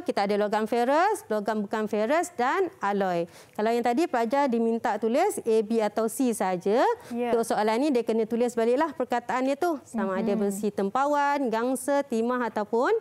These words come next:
Speaker 1: keluli.
Speaker 2: Okey.
Speaker 1: Okey. Ada volunteer nak jawab soalan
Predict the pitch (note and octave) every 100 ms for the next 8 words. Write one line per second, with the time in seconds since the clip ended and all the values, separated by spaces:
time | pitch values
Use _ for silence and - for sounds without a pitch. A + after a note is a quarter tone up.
0 | - - F#3+ F#3 F3+ E3 F#3 - - A3
1 | - C#4 C4 D4 G#3 G#3 _ _ _ -
2 | A3 C4 E4+ E4 E4+ F4+ F4+ F#4 F4+ D#4+
3 | F4 F4 D#4+ E4 D#4